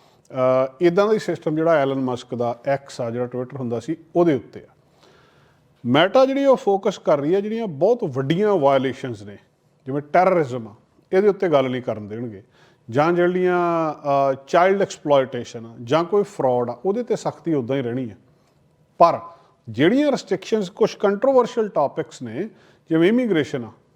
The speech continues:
ਜਾਂ ਜੈਂਡਰ ਆਇਡੈਂਟੀਟੀ ਦਾ ਮਾਮਲਾ ਆ, ਉਹਨੂੰ ਇਹ ਚੱਕ ਦੇਣਗੇ। ਹੁਣ ਡੋਨਲਡ ਟਰੰਪ 'ਤੇ ਆਪ ਇਹਦੇ ਉੱਤੋਂ ਬੈਨ ਰਹੇ ਆ ਤੇ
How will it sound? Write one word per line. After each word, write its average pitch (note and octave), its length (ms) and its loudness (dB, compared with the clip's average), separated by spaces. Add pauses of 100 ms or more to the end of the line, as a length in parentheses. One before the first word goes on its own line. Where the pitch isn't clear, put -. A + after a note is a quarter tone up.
(140)
ਜਾਂ D3+ 140 0
ਜੈਂਡਰ D3 340 2
ਆਇਡੈਂਟੀਟੀ E3 480 0
ਦਾ D#3+ 120 2
ਮਾਮਲਾ A#2 460 -6
ਆ, - 40 -12 (120)
ਉਹਨੂੰ G3+ 200 2
ਇਹ C#3+ 60 0
ਚੱਕ A2 260 -14
ਦੇਣਗੇ। A2 300 -16 (480)
ਹੁਣ E3+ 100 -2
ਡੋਨਲਡ C3+ 300 0
ਟਰੰਪ F#3 260 0
'ਤੇ F#3+ 140 -4
ਆਪ E3+ 300 4
ਇਹਦੇ G#3 140 0
ਉੱਤੋਂ G#3 180 -2
ਬੈਨ E3 240 -2
ਰਹੇ F3+ 260 0
ਆ F3 40 -10 (640)
ਤੇ D3 500 2